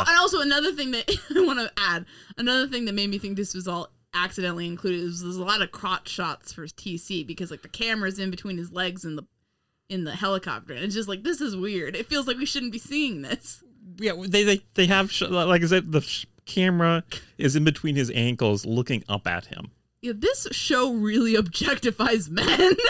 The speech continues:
Speaker 2: <laughs> in a way that's kind of wild. <laughs> Like, what's going on here? <laughs>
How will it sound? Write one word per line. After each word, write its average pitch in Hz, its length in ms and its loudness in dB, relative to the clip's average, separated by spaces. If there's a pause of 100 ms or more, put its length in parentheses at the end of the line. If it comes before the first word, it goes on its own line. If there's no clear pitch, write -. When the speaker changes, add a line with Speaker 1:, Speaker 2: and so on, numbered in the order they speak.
(480)
Speaker 2:
<laughs> - 680 -16
in 240 120 -2
a 240 60 4
way 226 160 4
that's 233 160 2
kind 262 280 0
of 233 80 0
wild. 208 680 2
<laughs> 330 40 -2 (4000)
Like, 453 200 -2
what's 453 240 6
going 302 320 2
on 311 220 4
here? 269 460 2
<laughs> - 60 -6